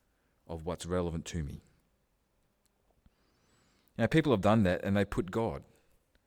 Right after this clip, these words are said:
in the irrelevant box. Not relevant to me. Not interested. People have done that with even the things that God has said.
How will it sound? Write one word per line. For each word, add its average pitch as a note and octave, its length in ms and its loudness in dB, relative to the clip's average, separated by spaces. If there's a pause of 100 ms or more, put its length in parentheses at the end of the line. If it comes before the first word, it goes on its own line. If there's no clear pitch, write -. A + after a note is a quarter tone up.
(320)
in G2+ 160 0
the F#2 200 -2
irrelevant F2+ 480 -2
box. - 440 -12 (480)
Not C#3+ 120 -4
relevant D2+ 380 -8
to - 100 -18
me. - 200 -20 (1300)
Not C3 160 2
interested. - 420 -8 (1700)
People D3+ 220 6
have G#2 100 6
done G#2+ 220 4
that G#2+ 160 4
with G#2 240 -2 (300)
even A2 260 2
the F#2+ 80 -2
things A2 300 2
that F#2+ 160 -4
God G#2 240 4
has F#2+ 120 -2
said. - 460 -6